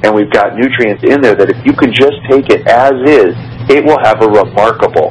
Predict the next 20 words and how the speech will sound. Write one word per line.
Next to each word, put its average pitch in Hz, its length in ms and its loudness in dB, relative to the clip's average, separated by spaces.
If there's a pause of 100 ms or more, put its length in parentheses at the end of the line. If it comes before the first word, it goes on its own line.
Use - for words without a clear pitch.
(160)
effect 90 480 0 (400)
on 98 200 -4
dealing 110 360 2
with 85 160 2 (280)
the 98 40 2
way 92 160 4
your 98 80 2
body's 92 280 -2
handling 120 440 -2
glucose, 113 480 0 (120)
being 107 240 0
able 123 160 4
to 123 80 4
measure, 113 520 2
and, 104 200 -4
or 92 200 2
not 80 200 -2
measure, 80 240 -4
but - 160 0
utilize 107 440 2